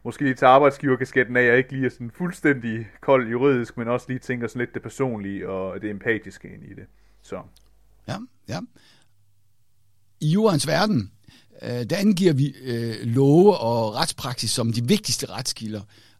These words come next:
Speaker 2: øh, og så er der sådan noget med sædvaner og retsgrundsætninger.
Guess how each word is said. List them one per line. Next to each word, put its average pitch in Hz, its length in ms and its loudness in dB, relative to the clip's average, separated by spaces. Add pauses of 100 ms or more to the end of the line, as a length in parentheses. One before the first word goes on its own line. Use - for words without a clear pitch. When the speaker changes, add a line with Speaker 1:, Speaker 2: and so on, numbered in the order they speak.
(140)
Speaker 2:
øh, 110 460 -10
og 117 80 -10
så 143 100 -6
er 135 80 -4
der 117 60 -6
sådan 98 220 -12
noget 117 160 -4
med 101 80 -4
sædvaner 110 520 -4
og 92 180 -12
retsgrundsætninger. 104 800 -6